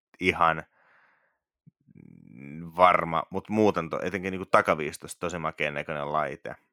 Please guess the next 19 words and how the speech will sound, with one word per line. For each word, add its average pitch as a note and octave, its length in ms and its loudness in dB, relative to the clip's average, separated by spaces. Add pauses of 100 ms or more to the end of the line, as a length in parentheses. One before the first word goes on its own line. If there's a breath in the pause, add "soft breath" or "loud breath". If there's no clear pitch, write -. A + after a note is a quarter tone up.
(140)
Ja D#2+ 320 4 (1300)
se G#2 340 4
nimenomaan, F2+ 580 0
että E2+ 200 -8
noi F2+ 120 -6
niinku F2 160 -12 (100)
tavallaan F2+ 480 2
tavallisen F2+ 580 2
merkin D#2+ 480 -6
autoja, D2+ 360 -4
mitkä D2+ 220 -14
näyttää D#2 400 -2
makeelle, A#1 720 -4 (1400)
mikä F2 260 2
on F2 60 2
mun F2+ 80 -8
mielestä F2+ 200 -10
tosi F2 240 -2
kiva, E2 360 -2